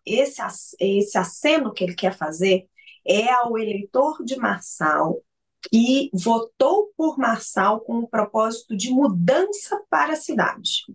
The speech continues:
né? De que não quer mais o prefeito, de não quer mais o sistema. O Boulos, inclusive, fala isso na entrevista pra C B N, que ele acredita que tem uma parcela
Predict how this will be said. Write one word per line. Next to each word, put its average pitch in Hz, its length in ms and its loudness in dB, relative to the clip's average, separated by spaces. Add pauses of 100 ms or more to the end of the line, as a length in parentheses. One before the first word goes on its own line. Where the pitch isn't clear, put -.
(220)
né? 254 260 0 (240)
De - 120 -8
que 262 100 2
não 254 160 4
quer 247 160 2
mais 202 260 0
o 175 80 -8
prefeito, 240 760 0
de 208 160 -2
não 202 120 0
quer 196 140 0
mais 185 320 2
o 180 60 -4
sistema. 226 880 0 (280)
O 185 80 0
Boulos, 320 320 2
inclusive, 320 380 -2
fala 226 420 2
isso 170 240 -2
na 175 120 0
entrevista 170 520 -2
pra - 140 -4
C - 180 -4
B 180 100 0
N, - 280 -6 (340)
que - 80 6
ele 185 80 4
acredita 226 520 0
que - 100 -6
tem 233 140 2
uma 220 220 4
parcela - 720 0